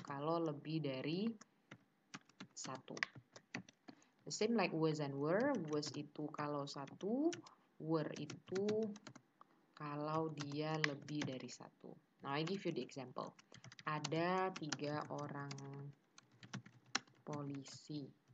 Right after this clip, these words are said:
di sini kemarin.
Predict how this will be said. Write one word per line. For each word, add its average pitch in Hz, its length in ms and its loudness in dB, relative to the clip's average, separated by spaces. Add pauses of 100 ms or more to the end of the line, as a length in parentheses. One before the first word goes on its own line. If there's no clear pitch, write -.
(760)
di 147 240 -4
sini 135 560 -6 (880)
kemarin. 139 720 -4